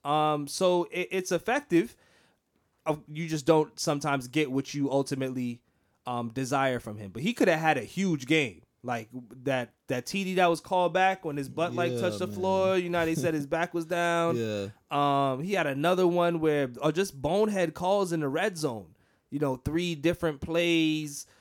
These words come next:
Speaker 1: uh, swing routes, like, just, just stuff that you coulda just hand the ball off to your,
Speaker 2: <laughs>
Speaker 1: to your running back. Like, it's, it's Aaron Jones. Just, you can hand the ball off. And it, you know,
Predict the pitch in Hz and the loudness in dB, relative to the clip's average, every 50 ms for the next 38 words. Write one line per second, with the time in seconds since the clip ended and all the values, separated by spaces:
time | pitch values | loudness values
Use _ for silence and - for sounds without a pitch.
0 | _ _ _ 135 127 127 120 117 110 110 - - - - 147 170 180 175 170 165 | _ _ _ -6 -6 -4 -4 -4 -6 -6 -6 -6 -6 -4 -4 -2 -2 0 0 0
1 | 160 165 160 156 160 165 160 170 156 156 160 - 226 277 277 - - 160 165 175 | 0 2 2 4 2 2 0 0 -4 -4 -2 -2 -2 -2 -2 -6 -10 -12 -6 -4
2 | 277 285 - - - 226 262 269 - - 220 202 190 180 165 185 220 202 - 240 | -4 -4 -4 -4 -2 -2 -2 -2 -2 -2 -2 0 0 -2 -2 -6 -6 -4 -4 -4
3 | 214 196 214 196 - 214 226 226 220 190 180 208 240 277 277 247 226 202 - - | -4 -4 -6 -6 -4 -4 -2 0 0 0 0 0 0 0 0 0 -2 -4 -4 -6
4 | 226 220 208 196 180 175 156 127 127 120 - - - 254 247 208 170 175 202 - | -4 0 0 0 0 0 -4 -8 -10 -12 -8 -4 -2 0 2 2 0 -2 -2 0
5 | 208 285 415 466 294 - - - - - 147 147 147 143 170 180 165 - 165 170 | 2 4 4 4 4 2 0 0 -2 -4 -6 -6 -4 -4 -4 -6 -6 -4 -2 -2
6 | 170 165 175 185 214 226 247 226 190 285 415 453 381 175 156 147 160 170 185 185 | -2 0 0 0 2 2 2 0 0 0 0 2 0 0 -4 -8 -8 -10 -8 -6
7 | 226 202 220 233 240 233 220 214 262 311 427 392 240 147 117 98 90 - _ _ | -6 -4 -4 -4 -4 -2 0 0 0 2 2 2 0 0 0 -4 -8 -14 _ _
8 | _ _ _ _ _ _ _ _ - 147 151 147 143 135 135 127 - - _ - | _ _ _ _ _ _ _ _ -2 2 2 2 2 0 -2 -6 -10 -12 _ -8
9 | 147 139 135 151 147 127 113 110 107 113 | -6 -6 -4 -4 -4 -4 -4 -6 -8 -10